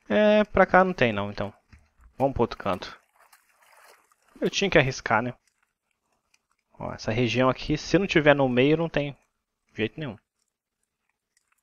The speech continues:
Pode ser ali. Tem muita pedra. Devagarzinho, devagarzinho. Tem uma região... Olha isso!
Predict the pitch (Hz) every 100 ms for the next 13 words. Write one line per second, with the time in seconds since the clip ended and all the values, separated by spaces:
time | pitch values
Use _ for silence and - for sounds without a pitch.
0 | _ - 117 - - 131 101 95 - _
1 | _ _ _ _ _ _ _ - - -
2 | - - - _ _ - - - - -
3 | _ _ - - - _ - 135 160 165
4 | - 113 117 113 - - - - - -
5 | - - - - - - - - - -
6 | _ - - 123 143 143 156 156 170 156
7 | 180 214 233 - - - - - - -
8 | - - - - - - - - - -
9 | - - - - _ _ _ - - _
10 | - 151 165 143 147 - 208 320 359 370
11 | - - 196